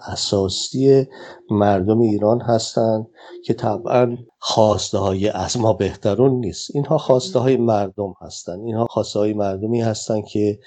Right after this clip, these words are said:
صد و خورده ای ساله که دارن در راه آزادی و رسیدن به حکومت دموکراتیک که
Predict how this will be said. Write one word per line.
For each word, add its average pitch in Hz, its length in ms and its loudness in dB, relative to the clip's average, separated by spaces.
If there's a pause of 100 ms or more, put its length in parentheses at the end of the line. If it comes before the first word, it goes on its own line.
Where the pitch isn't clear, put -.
(260)
صد - 420 0
و 120 60 4
خورده 104 400 -4
ای 104 120 0
ساله 117 680 2
که 107 220 -4
دارن 101 380 0
در 95 180 -2
راه 98 420 0
آزادی 95 840 -2
و 110 120 -2
رسیدن 98 840 0
به 95 340 2 (480)
حکومت 107 500 0
دموکراتیک 95 680 -2 (200)
که 87 360 2